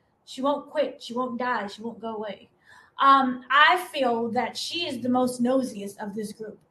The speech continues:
probably even more than a crackhead. See, a crackhead is just observant. She is just nosy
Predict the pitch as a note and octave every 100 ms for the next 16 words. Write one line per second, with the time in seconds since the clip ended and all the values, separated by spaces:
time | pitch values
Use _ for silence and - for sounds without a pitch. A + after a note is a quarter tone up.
0 | _ C#4 B3+ A#3+ A#3+ A3+ A#3 A3+ G#3+ G#3
1 | C#4 A#3+ A3 - - - _ - - -
2 | C4 - E4 E4+ C#4+ B3+ A3 G3+ - A3
3 | A#3 B3+ - - - _ _ _ _ _
4 | - F#4 D4 G3 A3+ A3+ C4+ G#3+ - -